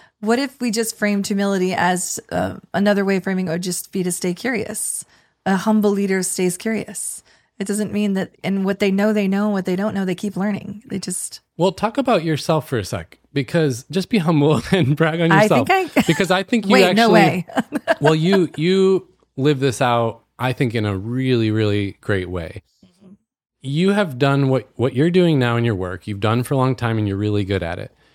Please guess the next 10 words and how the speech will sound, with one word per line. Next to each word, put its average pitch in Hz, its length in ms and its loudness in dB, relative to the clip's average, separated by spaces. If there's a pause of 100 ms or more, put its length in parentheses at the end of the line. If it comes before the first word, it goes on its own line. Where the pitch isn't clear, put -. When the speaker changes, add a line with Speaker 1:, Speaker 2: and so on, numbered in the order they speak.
(360)
Speaker 2:
You 147 180 0
could 196 340 2 (120)
easily 170 560 2
kind 147 240 0
of 131 260 -2 (160)
fall 123 260 2
into 123 180 0
the 117 100 0
track 107 420 -2
of, 95 420 0